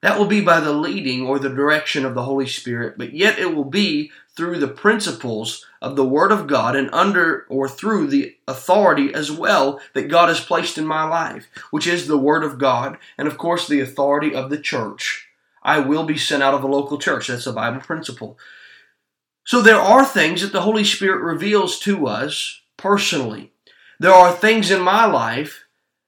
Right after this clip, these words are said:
that I, or activities and places that I cannot go.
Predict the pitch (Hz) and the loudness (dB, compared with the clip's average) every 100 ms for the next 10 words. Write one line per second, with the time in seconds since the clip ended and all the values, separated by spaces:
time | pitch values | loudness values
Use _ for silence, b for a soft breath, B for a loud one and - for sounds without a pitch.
0 | _ _ _ _ _ _ _ _ _ _ | _ _ _ _ _ _ _ _ _ _
1 | - 139 175 160 202 214 - 151 156 185 | -2 2 4 6 6 4 2 -2 0 -2
2 | 202 - 226 151 131 127 143 - - - | -4 -2 0 0 0 -4 -8 -12 -16 -20
3 | _ - 165 170 214 220 202 139 143 139 | _ -12 -12 0 2 2 0 -4 -4 -6
4 | 151 143 196 208 - 208 208 127 135 151 | -6 0 0 0 -2 -2 0 0 0 -2
5 | 175 139 104 | -2 -2 -4